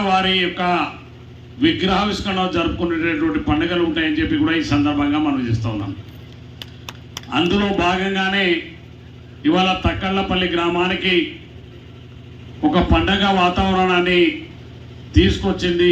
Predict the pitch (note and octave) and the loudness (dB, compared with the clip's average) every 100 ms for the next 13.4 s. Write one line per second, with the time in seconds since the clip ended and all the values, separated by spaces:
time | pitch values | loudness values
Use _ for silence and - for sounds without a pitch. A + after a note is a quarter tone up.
0 | E3+ F3 G3 F#3 D#3+ D#3 E3 E3 D#3 D#3 | 6 4 2 2 2 2 4 4 4 2
1 | D3+ D#3 D#3 D#3 D3+ C#3+ C#3 A#2 B2+ G#2+ | 2 2 2 4 4 4 2 2 -2 -2
2 | G#2 - - - - - - - - - | -6 -10 -14 -16 -16 -16 -16 -16 -16 -16
3 | - - - - - - - D4+ - G3+ | -16 -16 -14 -14 -14 -12 -4 -2 0 0
4 | G3+ G#3 F#3 F3+ - - - - - - | 2 2 2 0 -8 -16 -16 -16 -16 -16
5 | - - - - - - - F3+ E3+ E3+ | -16 -18 -18 -18 -18 -12 -2 0 2 0
6 | F#3+ G3+ G3 G3 G3 F3+ F#3+ G3 G3 F#3+ | 0 0 -2 0 0 0 -2 -2 -2 0
7 | F#3+ F3+ D#3+ - - - - - - - | 0 0 -2 -8 -18 -20 -20 -20 -20 -20
8 | - - - - - E3 F3+ C4+ G#3 F#3 | -20 -20 -18 -14 -4 2 4 4 0 0
9 | G3 F#3+ F#3+ F#3 - - - - - - | 2 4 4 2 0 -14 -18 -18 -18 -18
10 | - - - - - - - - - - | -18 -18 -18 -16 -16 -16 -14 -14 -14 -12
11 | - - - - - E3 F#3 G3+ F#3 F3+ | -12 -12 -12 -10 -2 4 6 6 4 4
12 | F#3+ F#3+ G3+ F#3 F#3+ F3+ F3+ F3 F3 E3+ | 4 4 4 4 4 2 0 0 2 2
13 | D#3 E3 D3+ | 2 0 2